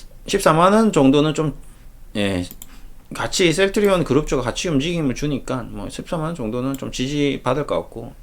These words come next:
예, 최종적으로 얘도 마지노선은 한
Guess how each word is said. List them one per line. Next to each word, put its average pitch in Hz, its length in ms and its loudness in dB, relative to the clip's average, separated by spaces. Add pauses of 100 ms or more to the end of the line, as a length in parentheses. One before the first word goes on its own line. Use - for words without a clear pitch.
(160)
예, - 120 -12
최종적으로 147 800 -4
얘도 127 200 0
마지노선은 131 840 -2 (1400)
한 - 260 -16